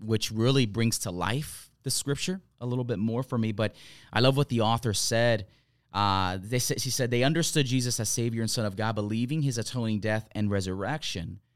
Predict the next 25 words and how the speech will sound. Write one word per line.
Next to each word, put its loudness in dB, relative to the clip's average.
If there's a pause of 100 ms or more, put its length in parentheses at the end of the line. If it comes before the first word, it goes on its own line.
(220)
Vital 2
as 2
these -2
beliefs 0
are 0
to -4
our 0
faith, -4
many 0
of -4
us -2
still -4
do 0
not -2
realize -2
that -4
there's -2
more -2
to -6
Christianity -2
than -2
assenting -2
to -6
a -4
creed. -10